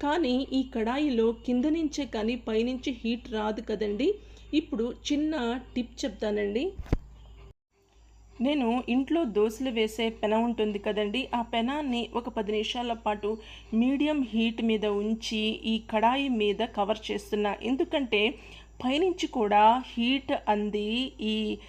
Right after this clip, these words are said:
బిస్కెట్స్ రోస్ట్గా మారిపోతాయి. చూస్తున్నారు కదండి, ఓవెన్లో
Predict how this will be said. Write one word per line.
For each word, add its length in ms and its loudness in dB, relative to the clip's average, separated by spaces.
బిస్కెట్స్ 500 0
రోస్ట్గా 520 2
మారిపోతాయి. 680 0
చూస్తున్నారు 500 0
కదండి, 360 0
ఓవెన్లో 420 2